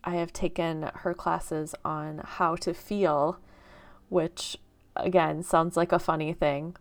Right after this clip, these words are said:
Like, we have to learn how to feel things. Well, yes, to actually really feel our feelings,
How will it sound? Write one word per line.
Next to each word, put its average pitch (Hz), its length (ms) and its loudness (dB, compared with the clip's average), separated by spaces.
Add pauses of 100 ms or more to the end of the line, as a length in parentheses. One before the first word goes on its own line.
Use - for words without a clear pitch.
Like, 156 320 -4
we 156 120 -2
have 165 140 -6
to 165 80 0
learn 156 240 -6
how 165 120 -2
to 156 100 0
feel 156 280 -2
things. 214 560 0 (160)
Well, 165 500 4
yes, - 540 6
to - 120 6
actually 196 380 8
really 185 220 8
feel 208 180 0
our 226 140 4
feelings, 311 500 8